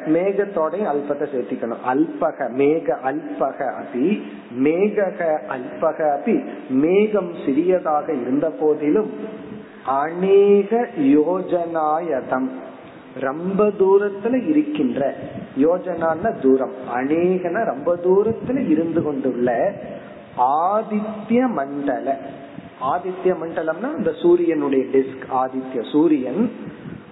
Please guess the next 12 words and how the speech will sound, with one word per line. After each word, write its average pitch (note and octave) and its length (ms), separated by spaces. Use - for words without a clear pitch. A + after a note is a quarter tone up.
சூரியனுடைய F3 1000
முழு D#3 460
உருவம், D3 380
சூரியனுடைய D3+ 720
டிஸ்க், B2 360
ஆதித்ய D3+ 640
மண்டல C3 720
அவலோக G#3 1080
இத்ரு. D#3 680
அவலோக G#3 720
இத்ருனா F#3 640
பார்ப்பவனுடைய, D3+ 1500